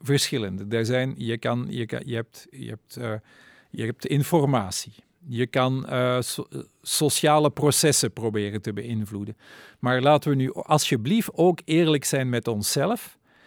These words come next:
En laten we toegeven dat prijs een heel belangrijke incentive is. We vinden allemaal vliegen verschrikkelijk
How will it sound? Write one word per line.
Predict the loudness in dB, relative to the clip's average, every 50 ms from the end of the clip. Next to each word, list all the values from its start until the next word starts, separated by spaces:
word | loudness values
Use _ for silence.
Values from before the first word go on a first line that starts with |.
| -20 -20 -20 -20 _
En | -4 -2 -2 -2 -4 -6
laten | _ 0 2 2 2 2 0
we | -2 0 0
toegeven | 2 2 2 4 4 6 6 6 6 4 2 2 0
dat | -2 -2 -2 -2 _
prijs | -4 0 2 4 4 4 4 2 2 -2 -4 -6 -6 _
een | -2 -2 -2
heel | 0 4 6 6 8 8 6 4 0
belangrijke | 0 2 2 4 4 4 2 2 2 2 2 0 0 -2 -4
incentive | -4 -2 -2 0 0 0 0 0 -2 -2 -4 -4 -6 -6 -8
is. | -6 -6 -4 -4 -6 -8 -10 _ _ _ _ _ _ _ _ -20 -20 -20 -20 -20 _ _
We | -2 0 2
vinden | 4 4 4 6 8
allemaal | 8 8 8 8 8 8 8 6
vliegen | 6 4 4 4 4 4
verschrikkelijk | 2 0 0 0 0 0 2 4 4 4 4 2 -2 -10 -18 -20